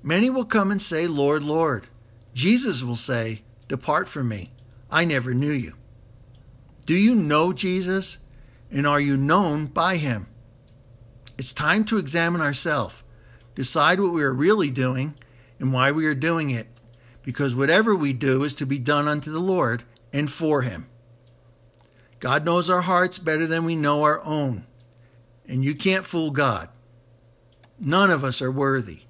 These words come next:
All have sinned and fall short, but Jesus died for the world and everyone in it. Do we forgive others as Jesus forgave us?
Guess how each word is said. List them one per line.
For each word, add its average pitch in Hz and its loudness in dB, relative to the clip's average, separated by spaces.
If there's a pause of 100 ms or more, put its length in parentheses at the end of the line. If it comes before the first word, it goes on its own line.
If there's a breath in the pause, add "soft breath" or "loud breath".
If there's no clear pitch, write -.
(400)
All 190 4
have 220 2
sinned 185 0
and 175 -2
fall 151 -2
short, 131 -4 (640 soft breath)
but 123 -4
Jesus 170 2
died 131 0
for 147 -4
the 143 -2
world 139 0 (260 soft breath)
and 139 0
everyone 135 0
in 135 -2
it. 95 -12 (1120)
Do - -8
we 214 2
forgive 208 0
others 170 2
as 143 -4
Jesus 147 -4
forgave 131 -2
us? 131 -2